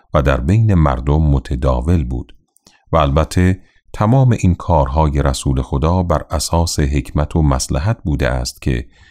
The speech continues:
اینک قدری از آن را می‌یابیم. در زمان جاهلیت اعراب پسرخوانده را که اسمش دعی بوده است در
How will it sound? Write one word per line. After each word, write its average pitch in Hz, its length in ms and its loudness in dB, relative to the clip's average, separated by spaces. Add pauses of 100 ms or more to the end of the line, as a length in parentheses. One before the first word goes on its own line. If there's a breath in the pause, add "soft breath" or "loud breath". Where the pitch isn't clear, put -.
(220 soft breath)
اینک 69 540 0
قدری 98 340 0
از 73 200 0
آن 71 200 0
را 69 380 0
می‌یابیم. 67 680 -2 (580)
در 90 100 2
زمان 107 500 4
جاهلیت 82 840 2 (140)
اعراب 87 600 0
پسرخوانده 71 680 0
را 101 260 0
که - 220 -6
اسمش 76 420 -2
دعی 95 320 0
بوده 67 340 -2
است 98 360 0 (380 soft breath)
در 78 160 0